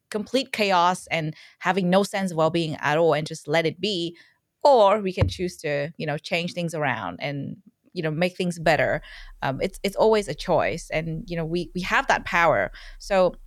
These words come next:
first and foremost, I know we are, you know, we're kind of talking about autonomy mindset and agency, uh, but let's define it first. And I know the, the original question was, how do you define autonomy mindset? But,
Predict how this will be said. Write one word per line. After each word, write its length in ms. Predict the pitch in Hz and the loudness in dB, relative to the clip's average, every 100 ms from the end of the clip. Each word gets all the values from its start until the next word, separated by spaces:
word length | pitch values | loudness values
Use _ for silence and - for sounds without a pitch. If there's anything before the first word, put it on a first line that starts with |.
| - - - - | -18 -20 -18 -14
first 420 | - 311 415 302 240 | 0 2 2 -2 -4
and 160 | 180 180 | -4 2
foremost, 480 | 175 156 156 - - | 2 2 -6 -6 -2
I 100 | 208 | 2
know 120 | 220 | 4
we 160 | 196 | 4
are, 220 | 180 139 101 | 4 0 -2
you 80 | 190 | -2
know, 60 | 180 | -2
we're 100 | 175 | 0
kind 200 | 208 196 | 0 0
of 240 | 190 - | -4 -4
talking 240 | 196 190 | -2 0
about 240 | 180 160 - - - - | 2 0 -2 -18 -8 -6
autonomy 320 | 170 196 196 | 0 0 2
mindset 340 | 165 180 170 - | 0 0 -2 -2
and 420 | 160 156 156 151 - - | -2 -2 -2 -6 -6 -2
agency, 680 | 185 170 160 151 143 151 - - - | 0 -2 -8 -8 -10 -10 -12 -18 -6
uh, 140 | - 160 | 0 2
but 120 | 190 | 4
let's 260 | 247 285 - | 2 2 -2
define 520 | 214 196 190 175 175 | -2 2 4 4 2
it 100 | - | -2
first. 440 | - 104 143 - | 0 0 0 -2
And 240 | 139 160 160 - - - | -2 -2 -4 -10 -20 -8
I 220 | - 165 | -2 2
know 120 | 214 | 2
the, 120 | 208 190 143 | 0 -2 0
the 240 | 180 - | 2 4
original 360 | 180 233 233 214 | 4 4 2 2
question 360 | 190 180 170 | 2 0 -2
was, 280 | 156 160 - - | -2 -4 -6 -4
how 160 | 190 202 | 0 2
do 80 | |
you 80 | 214 | 0
define 500 | 190 175 175 170 160 - | -2 0 2 4 2 -2
autonomy 420 | 160 175 175 160 | 0 0 2 2
mindset? 460 | 156 190 196 160 - | 2 2 2 -2 2
But, 200 | 151 | 0